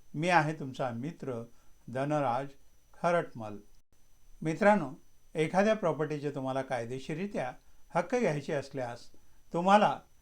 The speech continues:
त्या प्रक्रियेतून जावे लागते. त्यासाठीची पहिली पायरी म्हणजे वारस नोंद. वारस नोंद केल्याशिवाय तुमचे हक्क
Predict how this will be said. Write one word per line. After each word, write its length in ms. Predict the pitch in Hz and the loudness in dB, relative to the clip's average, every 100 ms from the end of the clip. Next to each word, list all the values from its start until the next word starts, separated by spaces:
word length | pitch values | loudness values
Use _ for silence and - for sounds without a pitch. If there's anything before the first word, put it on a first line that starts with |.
| - - - | -20 -20 2
त्या 120 | 185 | 4
प्रक्रियेतून 680 | 208 156 151 156 143 151 180 | 4 2 0 -2 0 -2 -4
जावे 340 | 151 120 120 | -6 -6 -6
लागते. 460 | 120 107 - 117 - - - - - - | -8 -10 -12 -14 -14 -18 -20 -20 -20 -2
त्यासाठीची 540 | 170 170 160 147 135 | 0 2 0 -2 -6
पहिली 300 | 131 123 123 | -8 -8 -6
पायरी 300 | 131 131 135 | -4 -4 -2
म्हणजे 380 | 190 226 202 127 - - - | 0 0 -2 -6 -10 -20 -20
वारस 460 | 147 135 135 139 135 | -4 2 2 2 -6
नोंद. 180 | 135 120 117 - - - - | -14 -14 -16 -20 -20 -20 2
वारस 380 | 151 185 202 208 | 8 8 8 2
नोंद 180 | 180 190 | -4 -2
केल्याशिवाय 640 | 147 139 135 233 160 127 - - - | -4 -2 -4 -4 -4 -6 -12 -16 -4
तुमचे 340 | 160 165 180 | -2 0 0
हक्क 400 | 131 147 190 - | 0 -2 -4 -6